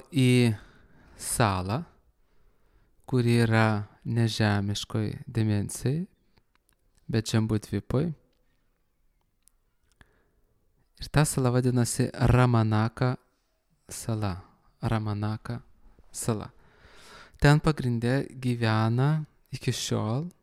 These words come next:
ir gyveno gyvatės. Gyvatės nagos. Tai yra s-, protingos gyvatės, nepaprastos gyvatės, tai nagos.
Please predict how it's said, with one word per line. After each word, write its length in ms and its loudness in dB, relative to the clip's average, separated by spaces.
ir 180 -10
gyveno 600 -4
gyvatės. 880 -2
Gyvatės 800 0
nagos. 640 0
Tai 140 2
yra 180 2
s-, 240 -14
protingos 680 -2
gyvatės, 800 -6
nepaprastos 880 -6
gyvatės, 640 -4
tai 100 -10
nagos. 560 0